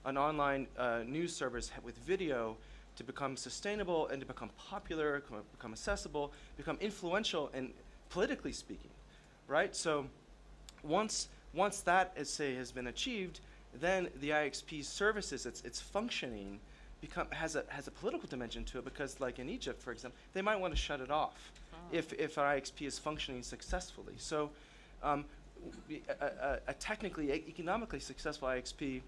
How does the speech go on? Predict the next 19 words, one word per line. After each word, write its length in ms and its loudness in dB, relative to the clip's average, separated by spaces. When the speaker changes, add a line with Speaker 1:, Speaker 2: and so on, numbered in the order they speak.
Speaker 1:
raises 300 -2
questions 420 -2
about, 420 2
well, 100 0
how, 260 6
what 100 -6
kind 140 4
of 80 2
national 400 2
asset 380 -2
is 140 -8
this? 260 -4
What, 100 2
what 80 2
about 240 6
sovereignty? 960 2
In, 260 -4
in, 240 -2
uh, 300 4